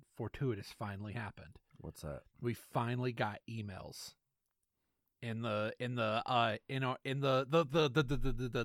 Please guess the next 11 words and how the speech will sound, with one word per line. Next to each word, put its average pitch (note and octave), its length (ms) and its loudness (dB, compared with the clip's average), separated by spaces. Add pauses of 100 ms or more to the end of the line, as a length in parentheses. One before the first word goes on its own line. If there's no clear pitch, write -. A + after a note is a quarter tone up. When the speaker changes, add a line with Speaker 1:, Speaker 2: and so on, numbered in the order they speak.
(120)
Speaker 2:
The C3+ 80 -2
Speaker 1:
email? G#3+ 360 6
Speaker 2:
podcast C3+ 240 -2
Speaker 1:
Yeah, C#3 120 0
the A#2+ 80 0
Speaker 2:
e- - 20 -12
Speaker 1:
podcast F3 480 0
email. A3 260 0 (480)
Finally F3+ 340 4
got C3+ 200 4
emails. A2+ 480 -2